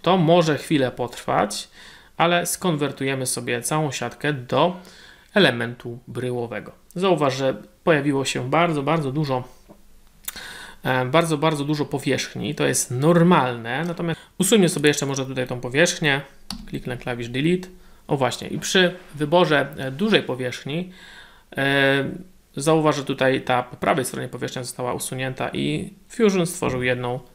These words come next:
większą powierzchnię. Jeżeli bym pró-, popróbował dalej, spróbujmy teraz jeszcze raz, e, zrobić usuwanie powierzchni, to może być tak, także, że Fusion tego nam nie zrobi.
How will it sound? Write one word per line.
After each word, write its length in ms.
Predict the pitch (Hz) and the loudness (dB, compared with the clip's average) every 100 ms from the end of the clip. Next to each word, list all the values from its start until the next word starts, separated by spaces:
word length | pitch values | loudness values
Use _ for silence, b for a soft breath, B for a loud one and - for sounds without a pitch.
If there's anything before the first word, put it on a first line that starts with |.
| 127 | -2
większą 460 | 117 117 - 117 | -2 0 -4 -8
powierzchnię. 520 | - 123 123 120 - | -6 -4 -2 -2 -6
Jeżeli 200 | 120 139 | -8 -6
bym 160 | 131 123 | -6 -6
pró-, 360 | - - - - | -6 -10 -8 -4
popróbował 580 | 160 - 135 139 123 | -2 -2 -4 -2 -2
dalej, 500 | 113 127 120 151 214 - B B B B B B - | 0 0 0 0 -2 -6 B B B B B B -10
spróbujmy 520 | - - 165 190 156 | -8 -2 4 4 4
teraz 320 | 131 131 123 - | 4 2 0 -2
jeszcze 220 | 127 127 | -6 -4
raz, 380 | 127 120 - - | -2 -2 -4 -4
e, 180 | 123 | -6
zrobić 600 | 123 135 127 123 - - - | -6 -6 -6 -4 -4 -4 -6
usuwanie 460 | 147 131 131 127 | -6 -4 -4 -6
powierzchni, 800 | - 120 123 - - 143 190 202 B B B B B B B - | -8 -6 -4 -4 -6 -2 -2 -2 B B B B B B B 2
to 420 | 202 - - - - - - | 4 4 0 -10 -16 -16 -8
może 300 | 170 185 180 | 0 2 2
być 140 | 147 | 2
tak, 240 | - 160 - | 2 0 0
także, 360 | 135 143 151 | -4 0 -2
że 240 | 135 143 131 | -2 -4 -4
Fusion 360 | - 147 147 | 0 0 0
tego 340 | 131 131 131 127 | 0 0 0 0
nam 260 | 120 120 | -4 -4
nie 200 | 123 143 | -2 0
zrobi. 460 | 135 123 120 120 | 0 0 -2 -4